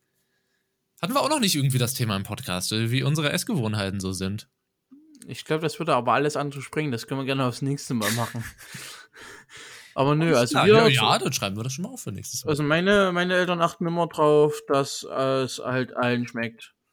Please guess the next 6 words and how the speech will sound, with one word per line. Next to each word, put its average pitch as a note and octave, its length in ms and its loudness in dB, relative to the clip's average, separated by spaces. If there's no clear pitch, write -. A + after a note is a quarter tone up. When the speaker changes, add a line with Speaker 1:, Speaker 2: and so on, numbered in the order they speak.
Speaker 1:
Ja, G#2 220 0
me-, F#2 160 -4
me-, F#2 220 -4
meine G2 360 -2
auch, C#3 240 0
aber G2 400 -2